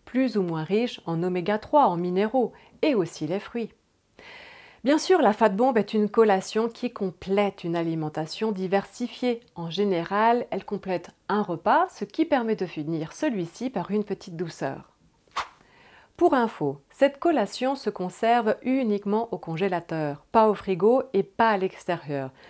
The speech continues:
Pourquoi ? Car les purées d'oléagineux sont riches en graisses insaturées, c'est-à-dire mono- et polyinsaturées, et la structure moléculaire des graisses insaturées les rend liquides à température ambiante.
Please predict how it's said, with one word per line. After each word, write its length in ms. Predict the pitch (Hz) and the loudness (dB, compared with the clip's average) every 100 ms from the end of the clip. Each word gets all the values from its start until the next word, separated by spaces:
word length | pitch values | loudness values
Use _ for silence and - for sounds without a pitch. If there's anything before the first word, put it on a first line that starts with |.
| - - - - | -20 -20 -8 -2
Pourquoi ? 480 | 277 - 294 339 - | 0 4 4 4 2
Car 240 | 220 190 | 2 4
les 240 | 196 285 359 | 2 2 0
purées 320 | 240 226 254 | -2 -2 0
d'oléagineux 800 | 196 190 262 202 160 170 247 294 | 0 0 0 -2 -4 -4 -2 -4
sont 320 | - - 330 | -6 -4 -4
riches 420 | - 247 285 - - | -2 -4 -4 -10 -8
en 140 | 202 214 | -4 -4
graisses 500 | - 214 240 240 - _ | -2 -2 -2 -4 -14 _
insaturées, 1000 | 233 262 254 - 208 208 185 175 151 127 - _ _ - - - | -2 -2 -4 -4 -6 -4 -6 -4 -4 -6 -14 _ _ -20 -20 -20
c'est-à-dire 600 | - 190 170 156 190 277 285 - | -4 -2 -2 -2 0 0 -2 -4
mono- 560 | 175 214 233 226 285 - _ - | 0 2 4 4 2 -6 _ 0
et 140 | 339 | 0
polyinsaturées, 1120 | - 190 165 147 151 156 151 151 190 247 320 - _ | 2 0 0 -2 -4 -6 -6 -8 -2 0 -2 -6 _
et 80 | 214 | 2
la 180 | 254 330 | 2 0
structure 540 | - - - 220 196 | -4 -10 -4 0 0
moléculaire 680 | 160 170 180 175 165 156 151 | 0 -4 -4 -2 0 0 -4
des 160 | 147 160 | -6 -8
graisses 400 | - 147 - - _ | -4 -4 -4 -8 _
insaturées 680 | 139 - 170 - 180 311 - - - | -14 -8 -8 -6 -2 -2 -4 -18 -10
les 160 | 220 262 | 0 2
rend 240 | 269 349 339 196 | 4 0 -2 0
liquides 600 | 202 311 339 - 294 - | 4 4 2 -2 -2 -2
à 80 | 220 | -4
température 680 | 220 202 220 202 190 226 190 | -4 -4 -2 -2 -2 -4 -4
ambiante. 520 | 175 151 - - - | -4 -6 -8 -12 -20